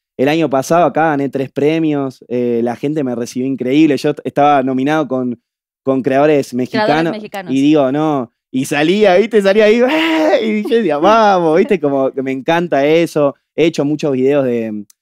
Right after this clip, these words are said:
Speaker 1: comiendo en la calle. Bueno, yo voy a-, al mercado a comer tacos,
Speaker 2: ¡Qué
Speaker 1: me encanta,
Speaker 2: rico!
Speaker 1: ¿viste? Y como que hay mucho respeto mutuo con, con la cultura y, y me encanta poder transmitir eso porque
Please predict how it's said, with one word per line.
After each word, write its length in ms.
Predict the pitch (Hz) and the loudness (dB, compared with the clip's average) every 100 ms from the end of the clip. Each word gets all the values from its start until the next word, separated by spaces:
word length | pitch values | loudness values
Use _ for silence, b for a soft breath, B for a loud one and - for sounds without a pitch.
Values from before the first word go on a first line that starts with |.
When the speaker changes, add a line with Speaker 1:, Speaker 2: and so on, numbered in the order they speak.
| _ - | _ -6
Speaker 1:
comiendo 340 | 131 147 151 | -2 0 2
en 60 | 131 | 0
la 120 | 123 | 0
calle. 500 | 147 156 147 127 135 | 2 2 0 -2 -2
Bueno, 240 | 131 147 127 | 0 0 -2
yo 140 | 165 | 0
voy 100 | 160 | 0
a-, 160 | 135 127 | 0 -2
al 80 | |
mercado 420 | 127 127 127 151 139 | -4 -4 0 0 0
a 40 | |
comer 260 | 127 131 120 | 0 -4 -2
tacos, 560 | 147 156 147 139 - | 0 2 2 0 -2
Speaker 2:
¡Qué 60 | 233 | -2
Speaker 1:
me 60 | 254 | -2
encanta, 680 | 262 143 151 143 139 131 | 0 0 2 0 0 -2
Speaker 2:
rico! 100 | 123 | -2
Speaker 1:
¿viste? 300 | 131 143 151 | -4 -2 -2
Y 360 | 127 123 117 107 _ _ _ - | -2 -2 -6 -10 _ _ _ -8
como 220 | 127 127 | -6 -2
que 60 | |
hay 80 | 143 | -2
mucho 260 | 151 156 151 | 0 -2 -4
respeto 420 | 123 143 139 139 | -4 -4 -2 -4
mutuo 340 | 139 147 147 123 | -2 -4 -4 -4
con, 260 | 120 117 | -6 -8
con 180 | - 123 | -8 -8
la 120 | 123 | -6
cultura 420 | 113 123 117 160 | -6 -8 -2 -2
y, 220 | 135 120 127 | -2 -2 -4
y 20 | |
me 80 | 123 | -4
encanta 300 | 120 160 165 | -4 -2 0
poder 140 | 165 | 0
transmitir 260 | 165 151 160 | -2 -2 -2
eso 140 | 190 | 0
porque 160 | 147 | -2